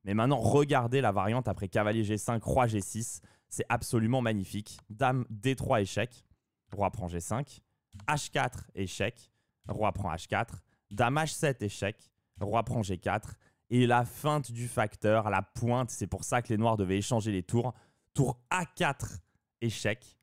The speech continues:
roi G cinq, dame H quatre, échec, roi G six, tour G quatre, échec, roi F cinq et dame G cinq,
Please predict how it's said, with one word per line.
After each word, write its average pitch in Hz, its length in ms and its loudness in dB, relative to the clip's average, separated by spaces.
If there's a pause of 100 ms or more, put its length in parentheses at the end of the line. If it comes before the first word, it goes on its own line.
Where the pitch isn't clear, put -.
(320)
roi 113 220 2
G 104 180 0
cinq, 117 460 -6
dame 123 360 0
H 170 260 -4
quatre, 139 300 0
échec, 110 500 -2 (240)
roi 110 220 2
G 98 160 0
six, - 460 -6 (180)
tour 175 200 2
G 147 180 0
quatre, 135 340 0
échec, 104 520 -2 (380)
roi 104 320 2
F - 60 -6
cinq 92 420 -6 (280)
et 92 120 -4 (260)
dame 113 360 0 (120)
G 98 240 -4
cinq, 117 400 -4